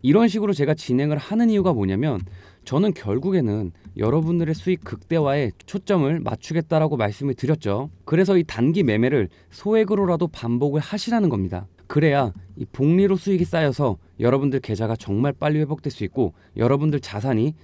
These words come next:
정말 빠르게 증대가 될 수 있다라는 거예요. 이 경험을 제가 시켜드릴 거고, 카나리아 바이오는 우리가 목표가까지 끌고 가면서 크게 먹을 거고, 지금 이 카나리아 바이오를 대응하면서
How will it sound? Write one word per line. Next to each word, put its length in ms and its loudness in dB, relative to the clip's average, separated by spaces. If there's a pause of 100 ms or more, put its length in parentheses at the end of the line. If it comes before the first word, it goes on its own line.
(160)
정말 380 -4
빠르게 520 -4 (160)
증대가 420 -2
될 140 -4
수 220 -12
있다라는 460 0
거예요. 400 -8 (240)
이 80 4
경험을 420 4
제가 180 2
시켜드릴 440 0
거고, 420 0 (180)
카나리아 480 4
바이오는 500 2 (180)
우리가 300 0
목표가까지 800 -2
끌고 340 -2
가면서 540 0 (160)
크게 240 0
먹을 300 0
거고, 360 0 (120)
지금 280 2
이 60 4
카나리아 540 4
바이오를 400 6
대응하면서 640 2